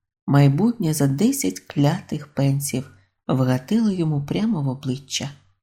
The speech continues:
«Даруйте», сказав він, «серед вас є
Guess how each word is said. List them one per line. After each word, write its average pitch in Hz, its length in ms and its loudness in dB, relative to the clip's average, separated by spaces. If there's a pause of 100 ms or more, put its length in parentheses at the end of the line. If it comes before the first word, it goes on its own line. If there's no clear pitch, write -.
(680)
«Даруйте», 156 540 -2
сказав 139 420 0
він, 139 240 -2 (320)
«серед 180 340 -2
вас 160 400 -4 (340)
є 214 380 0